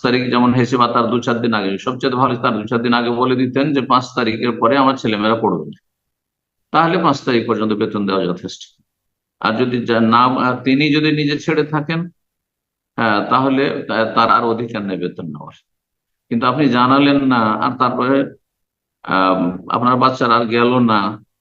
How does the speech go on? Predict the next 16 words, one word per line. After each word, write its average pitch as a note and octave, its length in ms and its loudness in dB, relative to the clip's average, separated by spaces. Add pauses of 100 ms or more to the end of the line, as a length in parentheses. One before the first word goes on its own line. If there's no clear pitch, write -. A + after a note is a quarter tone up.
(100)
তিনি B2+ 200 -2
অপেক্ষায় A#2 520 0
থাকলেন, G2+ 520 0
যদি A2+ 240 0
এমনটা D3 380 2
হয় D#3+ 160 0
তাহলে C#3 180 0
অবশ্যই A#2+ 360 -2
বেতন G2+ 240 -4
দিতে - 200 -10
হবে, - 140 -20 (1000)
কারণ C3 200 0
উনি C3 160 4
আশায় B2+ 340 0
বসে B2 240 -2
আছেন, A2+ 300 -2